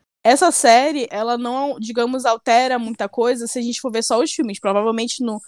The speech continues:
próximo filme já vai ter, porque você termina o filme com o Steve Rogers passando o escudo, e no próximo escudo já tá com a pessoa que ele passou, beleza.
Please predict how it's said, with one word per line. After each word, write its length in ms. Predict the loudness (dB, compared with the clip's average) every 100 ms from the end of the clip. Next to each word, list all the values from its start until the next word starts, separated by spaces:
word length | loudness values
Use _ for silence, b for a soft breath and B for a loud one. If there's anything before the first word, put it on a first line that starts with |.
| b b 0
próximo 400 | 2 4 2 0
filme 360 | 0 2 4
já 120 | 4
vai 160 | 4 4
ter, 400 | 4 4 6 4
porque 280 | -2 0 0 0
você 200 | -4 -2
termina 320 | -2 0 -2
o 40 |
filme 260 | -4 -6 -6
com 260 | -4 -2
o 60 | -2
Steve 240 | -2 0
Rogers 320 | 4 2 2 0
passando 380 | -2 0 -2
o 40 | -2
escudo, 480 | -4 -2 -2 0 -2 b b b
e 60 | 4
no 120 | 6
próximo 360 | 8 6 6 4
escudo 260 | 0 0
já 120 | 2 4
tá 140 | 4
com 100 | 2
a 60 | 2
pessoa 260 | 2 2
que 80 | 2
ele 100 | 0
passou, 300 | 2 2 2
beleza. 480 | 2 2 2 0